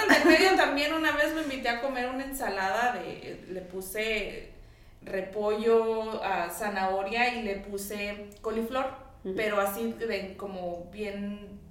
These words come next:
Speaker 1: en granito,
Speaker 2: Ujú.
Speaker 1: como bien, bien chiquititita.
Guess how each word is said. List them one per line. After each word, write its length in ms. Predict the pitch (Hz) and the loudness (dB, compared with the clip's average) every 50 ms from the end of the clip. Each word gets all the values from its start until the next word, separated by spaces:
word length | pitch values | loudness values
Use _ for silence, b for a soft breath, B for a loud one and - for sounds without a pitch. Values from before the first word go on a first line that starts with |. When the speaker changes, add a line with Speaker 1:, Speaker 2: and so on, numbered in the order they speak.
| - - | -16 -12
Speaker 1:
en 120 | - 202 | -12 -6
granito, 520 | 190 196 185 185 214 240 240 - - - - - - - | -2 0 0 0 0 -4 -6 -6 -8 -12 -12 -12 -8 -2
Speaker 2:
Ujú. 420 | 202 190 180 185 175 170 175 - - - | -2 0 2 2 0 0 -2 -6 -12 -12
Speaker 1:
como 240 | - 196 202 196 196 | -10 -6 -6 -4 -4
bien, 380 | 202 208 208 208 220 226 233 226 | -4 -4 -6 -4 -2 -2 -2 -2
bien 160 | 254 262 254 | -2 -4 -4
chiquititita. 920 | - - - 277 247 226 233 233 240 233 254 262 262 226 185 185 - b | -4 -6 -6 -8 -10 -10 -10 -12 -10 -8 -6 -6 -6 -6 -8 -8 -10 b